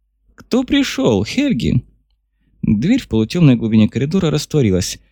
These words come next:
Прямо под огромным птичьим чучелом нарисовался высокий чёрный силуэт. «Налёт, Пантелей», невозмутимо констатировала женщина, по-прежнему не сдвигаясь с места. Жиганок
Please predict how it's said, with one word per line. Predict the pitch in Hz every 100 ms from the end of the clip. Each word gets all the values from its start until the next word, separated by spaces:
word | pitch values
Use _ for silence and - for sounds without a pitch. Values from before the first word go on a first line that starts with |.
| _ _
Прямо | - 117 113
под | 104 107
огромным | 113 123 127 110 104
птичьим | - 110 104 98
чучелом | - 180 - 160 156 _ _ -
нарисовался | 110 120 120 147 202 190 131
высокий | 113 113 180 185 165
чёрный | - 120 101 107
силуэт. | 113 131 127 95 - - _ _ _ _ _ _ _ _ _ _ _ -
«Налёт, | 151 208 214 247 - -
Пантелей», | 240 233 247 202 101 - _ _ -
невозмутимо | 120 117 113 131 - 190
констатировала | - 131 - 120 117 113 120 147
женщина, | 135 110 - 98 - _ -
по-прежнему | 104 117 151 170
не | 160 131
сдвигаясь | 113 107 101 107
с | -
места. | 104 87 - - - _ _ _ _ _ -
Жиганок | 156 202 247 247 302 269 - -